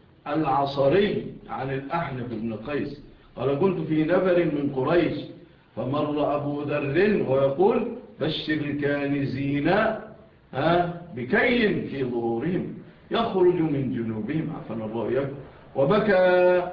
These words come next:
من قبل أق-، طيب، 'وبكي من قبل أقفائهم يخرج من جباههم'". قال: "ثم تنحى فقعد".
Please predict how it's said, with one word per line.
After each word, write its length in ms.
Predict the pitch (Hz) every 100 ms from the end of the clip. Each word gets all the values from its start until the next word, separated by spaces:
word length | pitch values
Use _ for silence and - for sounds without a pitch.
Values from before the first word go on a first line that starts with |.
| 180 -
من 600 | 127 127 160 202 190 160
قبل 680 | - 185 190 175 165 170 170 - - - - - -
أق-، 520 | 139 135 - 131 127
طيب، 200 | 139 120
'وبكي 580 | 151 151 165 226 233 185
من 300 | 135 135 139
قبل 380 | 214 196 165 156
أقفائهم 800 | 117 - 131 127 190 156 92 - - - -
يخرج 560 | 180 - - 190 180 165
من 400 | 170 170 156 131
جباههم'". 760 | 143 139 135 - 196 208 - - - - -
قال: 300 | 226 254 240 233
"ثم 260 | 220 202 202 202 196 -
تنحى 480 | 180 175 - 160 156
فقعد". 420 | 143 139 110